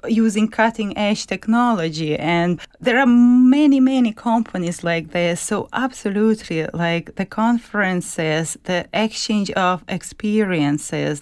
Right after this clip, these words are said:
there are so many high quality attractions. <laughs>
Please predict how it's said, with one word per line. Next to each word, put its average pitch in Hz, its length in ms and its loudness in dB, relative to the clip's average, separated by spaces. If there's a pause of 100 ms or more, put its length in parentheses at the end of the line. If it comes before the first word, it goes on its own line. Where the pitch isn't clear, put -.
there 196 140 -6
are 202 80 -6
so 208 580 -2
many 185 540 0 (340)
high 220 440 -2
quality 175 920 -2 (400)
attractions. - 800 -4
<laughs> 202 640 2